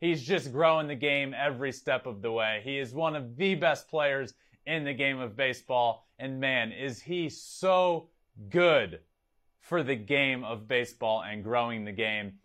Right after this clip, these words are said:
And stuff like this is all about growing the game. This show is all about growing the game of baseball. My entire brand is about growing the game of baseball because I love it.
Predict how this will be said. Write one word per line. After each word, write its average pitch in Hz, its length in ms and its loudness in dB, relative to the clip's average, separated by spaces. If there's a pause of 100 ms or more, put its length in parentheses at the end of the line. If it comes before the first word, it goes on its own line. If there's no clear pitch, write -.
And 170 180 -2
stuff 247 320 2
like 226 240 4
this 233 360 6 (240)
is 202 240 4
all 240 220 8
about 208 360 6
growing 135 300 2
the 110 80 -6
game. 95 260 -4 (220)
This 196 240 2
show 202 640 4
is 143 160 -4
all 151 200 6
about 131 300 2
growing 131 300 0
the 120 80 -6
game 120 220 0
of 104 140 -10
baseball. 113 480 0
My 233 220 2
entire 220 760 2 (220)
brand 170 600 6 (500)
is 151 160 -2
about 151 320 2
growing 151 560 4 (180)
the 131 120 -4
game 123 580 0
of 104 240 -8
baseball 120 800 -2 (240)
because 165 200 0
I 170 120 6
love 175 320 6
it. 95 180 -6